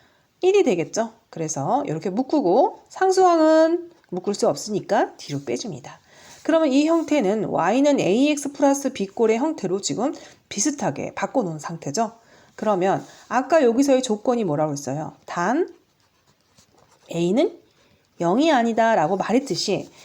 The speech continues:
이것도 밑에 만들어 놓은 것도 X의 개수가 영이 되면 안 되잖아요.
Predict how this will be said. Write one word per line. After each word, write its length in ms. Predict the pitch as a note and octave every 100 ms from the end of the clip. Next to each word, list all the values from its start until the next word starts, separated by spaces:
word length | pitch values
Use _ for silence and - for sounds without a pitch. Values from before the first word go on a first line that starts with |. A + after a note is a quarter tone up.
| -
이것도 600 | - C#4+ G4+ G4 F#3 G#3
밑에 280 | F3+ A3+ -
만들어 380 | C4+ E3 F#3+ A3
놓은 160 | F3+ D#3
것도 420 | - E4 D4 -
X의 520 | F3 F3+ - D#4 C#4
개수가 500 | C#4+ F3+ - C4 A#3
영이 300 | E3+ F3+ C4+
되면 240 | G#3+ E3+ D3
안 140 | F#3
되잖아요. 640 | G#3+ F3+ D3+ F3 C4+ -